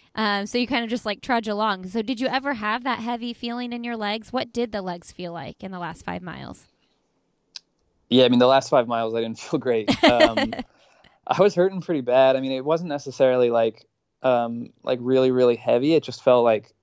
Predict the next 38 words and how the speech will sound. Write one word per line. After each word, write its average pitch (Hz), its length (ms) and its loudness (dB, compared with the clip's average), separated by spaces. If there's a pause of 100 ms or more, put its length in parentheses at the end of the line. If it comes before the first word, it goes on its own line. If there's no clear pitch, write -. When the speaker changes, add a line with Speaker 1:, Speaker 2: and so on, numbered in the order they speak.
(120)
Speaker 2:
like, 123 160 2
I 120 100 8
was 117 220 4
so 113 640 4 (360)
maxed 110 420 0
out, 110 280 6
I 147 80 4
guess. 180 380 4
Speaker 1:
Mm-hmm. - 160 -20
Speaker 2:
Like, 117 120 2
I 117 40 6
was 117 120 0
riding 117 460 4
that 113 180 4
line 113 300 -2
so, 110 560 2 (580)
it - 40 -2
was 127 120 0
such 135 120 0
a 135 60 -2
fine 113 380 0
line 110 320 -2
that 120 100 4
I 110 80 6
was 113 140 0
pushing, 139 520 -2 (300)
um, 110 540 0 (340)
that 117 220 4
there 120 120 6
was 110 120 0
just 110 120 -6
kind 113 220 2
of, 104 80 -2
like, 104 280 0 (1600)
like, 117 160 4
all 117 340 4
of 110 80 -10
the 110 220 -2